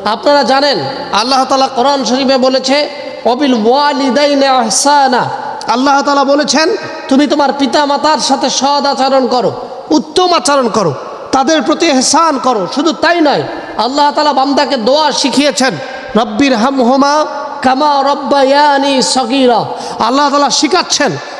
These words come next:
"বান্দা, আমি তোমাকে যেভাবে লালন পালন করেছি, তুমি তোমার মায়ের ব্যাপারে, বাবার ব্যাপারে ওইভাবে দোয়া করো যে আমার পিতা মাতা আমাকে যেভাবে লালন পালন করেছে, হে আল্লাহ তাআলা,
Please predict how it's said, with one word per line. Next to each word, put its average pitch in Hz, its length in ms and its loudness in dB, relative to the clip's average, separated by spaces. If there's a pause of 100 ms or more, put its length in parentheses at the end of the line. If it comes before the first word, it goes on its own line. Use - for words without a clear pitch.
(160)
"বান্দা, 262 520 2 (380)
আমি 311 260 0
তোমাকে 294 440 0
যেভাবে 277 380 2
লালন 277 380 0
পালন 269 240 2
করেছি, 262 420 0 (500)
তুমি 311 200 4
তোমার 302 280 0
মায়ের 294 340 0
ব্যাপারে, 269 380 2
বাবার 285 320 0
ব্যাপারে 294 280 2
ওইভাবে 339 400 2
দোয়া 302 220 2
করো 202 280 0 (280)
যে 220 120 2
আমার 285 320 0
পিতা 277 240 0
মাতা 285 340 0 (440)
আমাকে 294 380 0
যেভাবে 285 380 2
লালন 285 320 2
পালন 269 320 0
করেছে, 254 520 0 (180)
হে - 60 2
আল্লাহ 294 300 0
তাআলা, 277 340 0